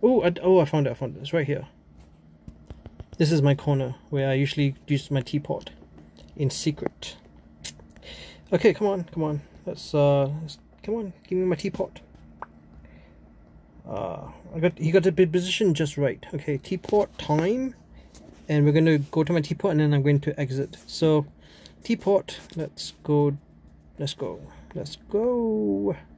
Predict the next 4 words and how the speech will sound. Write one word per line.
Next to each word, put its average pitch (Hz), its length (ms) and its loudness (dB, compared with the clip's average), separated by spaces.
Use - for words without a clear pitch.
Where's 180 200 0
my 220 80 0
teapot? - 760 -2
Short - 540 0